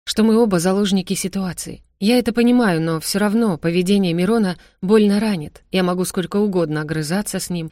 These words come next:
но правда в том, что все его слова бьют точно в цель. И несмотря на это, мне придётся сейчас взять себя в руки и пойти к нему наверх. Я надеялась, что за пару дней он отошёл, успокоился,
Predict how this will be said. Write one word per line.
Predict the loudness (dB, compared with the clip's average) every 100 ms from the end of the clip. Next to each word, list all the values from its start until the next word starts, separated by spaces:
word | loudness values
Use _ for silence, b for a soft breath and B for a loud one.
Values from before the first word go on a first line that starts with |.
| _
но | -4 -2
правда | 0 0 -2 -6
в |
том, | -4 -4 -4
что | -6 -8 -8
все | -4 -2 -2
его | -2 -4
слова | -4 -4 -4 -6 -2
бьют | 2 2 0 -4 -10
точно | -6 -6 -4 -6
в |
цель. | -6 -8 -10 _ -2
И | 0
несмотря | 0 0 -4 -2 -2
на | -2
это, | -2 -2 -4
мне | -4
придётся | -2 -2 -2 -4 -6
сейчас | -6 -4 -4 -6
взять | -6 -4 -4 -6
себя | -6 -4
в | -4
руки | -4 -6 -8 -4
и | -4
пойти | -2 -2 -4
к | -4
нему | -4 -2
наверх. | -4 -6 -10 -16 _ _ _ _ _
Я | 2 4
надеялась, | 4 2 0 0
что | -2 -4
за | -4
пару | -2 -2
дней | 0 0
он | 0 -2
отошёл, | -4 -6 -6 -10 -12
успокоился, | -12 -8 -8 -2 0 0 -4 -10